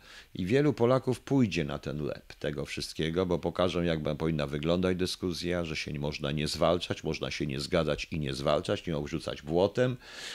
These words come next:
nie wyrzucać sobie jakichś takich rzeczy, ale będą bezpardonowo atakować pis. Oni zmuszą, żeby pis ich bezpardonowo atakował. I również część ludzi, która boi się takich ataków, będzie głosować na tamtych.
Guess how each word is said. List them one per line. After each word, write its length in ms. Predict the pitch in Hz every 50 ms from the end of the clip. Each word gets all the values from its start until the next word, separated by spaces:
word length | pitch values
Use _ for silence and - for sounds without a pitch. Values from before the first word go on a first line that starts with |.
| - - -
nie 100 | 90 87
wyrzucać 500 | 80 82 85 76 90 87 - 85 76 -
sobie 260 | - - 80 76 80
jakichś 320 | 78 73 71 - 85 78 -
takich 340 | - 82 78 - 76 71 69
rzeczy, 460 | 71 85 85 95 - - 143 165 -
ale 240 | 117 107 101 95 92
będą 400 | 92 113 113 113 101 107 98 90
bezpardonowo 760 | 90 - - - 92 87 87 80 85 87 90 98 92 98 90
atakować 580 | 82 - - - - 104 98 71 80 85 -
pis. 520 | - - - - - _ - - - - - -
Oni 200 | 82 101 107 104
zmuszą, 340 | 101 120 127 120 - 120
żeby 240 | 110 110 110 113 117
pis 300 | - - 156 139 - -
ich 80 | 85 76
bezpardonowo 800 | 69 80 78 - - 76 76 - - 76 80 80 78 69 71 71
atakował. 460 | 73 - - - - - - - - - _ _ _ - - - - - - - - - - - -
I 80 | 143
również 280 | 160 185 185 190 180 -
część 240 | - 180 175 - -
ludzi, 240 | 185 185 175 180
która 240 | - - 170 165 160
boi 340 | 147 143 165 190 190 180 147
się 180 | - - 101 85
takich 360 | - 76 - - 73 73 76
ataków, 640 | 64 - - 76 64 - - - - - - - - - _ _ -
będzie 300 | 120 120 127 123 107 117
głosować 500 | 101 95 92 98 - - 92 90 82 -
na 100 | - 76
tamtych. 500 | - - 62 55 - - - - - -